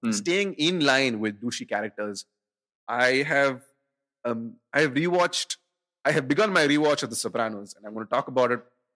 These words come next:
Speaker 2: as to why it's so rewatchable.
Speaker 1: This I wanted to ask you. You, didn't you watch Sopranos for the first time, like, a month ago? Uh, how is it already in a rewatchable? What the fuck? <laughs>
Speaker 2: Bro, I kid you not, in terms of, uh, my, what do you call?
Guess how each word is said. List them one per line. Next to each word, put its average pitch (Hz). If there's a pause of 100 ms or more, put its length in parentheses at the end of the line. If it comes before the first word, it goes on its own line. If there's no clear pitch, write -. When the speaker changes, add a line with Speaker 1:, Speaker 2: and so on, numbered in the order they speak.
(140)
Speaker 2:
as -
to 139
why 139
it's 131
so 120
rewatchable. 104
Speaker 1:
This 233
I 233
wanted 170
to 202
ask 131
you. 139
You, 123
didn't 147
you 214
watch 180
Sopranos 165
for 165
the 160
first 139
time, 139
like, 117 (340)
a 110
month 113
ago? 107 (240)
Uh, 104 (180)
how 170
is 202
it 175
already 170
in 170
a 160
rewatchable? 143
What 120
the -
fuck? 135 (260)
<laughs> -
Speaker 2:
Bro, 175
I 151 (180)
kid 220
you 277
not, 165 (160)
in 156
terms 165
of, 190 (140)
uh, 110
my, 123
what 117
do 127
you 127
call? 104